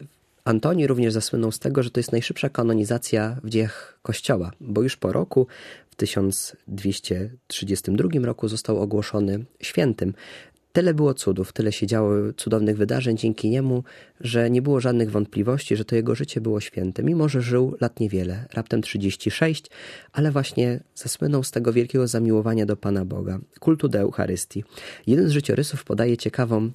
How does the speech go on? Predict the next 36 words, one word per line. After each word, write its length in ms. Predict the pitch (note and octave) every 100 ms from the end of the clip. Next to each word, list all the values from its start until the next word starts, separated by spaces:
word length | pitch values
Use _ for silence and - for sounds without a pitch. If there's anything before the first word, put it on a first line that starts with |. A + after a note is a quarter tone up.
| -
e, 380 | A2+ G#2+ F#2+ G2+
ciekawą 380 | - - G#2+ G2
historię, 560 | - - E3+ E3+ B2+ - - - - - -
kiedy 220 | - A2+
to 100 | A2
właśnie 280 | G#2+ G#2+ A2+
na 80 | G2+
terenie 380 | A2 G2+ F#2+ F#2
Włoch 540 | C3 D#3+ - - - -
jeden 380 | G#2+ F#2 F#2 A#2 -
z 100 | -
kupców 480 | E3+ - - B2 -
twierdził, 420 | F#3+ G#3 E3+ C#3+
że 260 | B2 B2
obecność 460 | - A2+ B2 A#2 -
Najświętszej-, 540 | - - G#2+ - - -
obecność 500 | G#2+ A#2 - A#2 -
Pana 220 | G2 G2+
Jezusa 300 | G2 A2 G#2
w 60 | G#2
Najświętszym 460 | G2+ G#2 G#2+ G#2+
Sakramencie 760 | - - G2+ A#2 C3 - A2+ A#2+ _
to 100 | -
nieprawda 460 | C4 - - F2 F2 - - - - - -
i 140 | - A3+
postanowił 640 | - C3+ B2 A#2 D3 C3
wystawić 480 | A2+ - B2 A#2 -
na 100 | G2+
próbę 280 | - A2+ G#2
świętego 560 | - F#2+ G2 F#2+ F#2+ - -
Antoniego. 640 | G2 G#2+ A2+ C#3+ B2 A2+ _ - - - -
Mówi 180 | A2+ A2
tak: 200 | F#2+ -
„Przez 200 | G#2+ -
trzy 220 | - F3+
dni 300 | D3+ F3+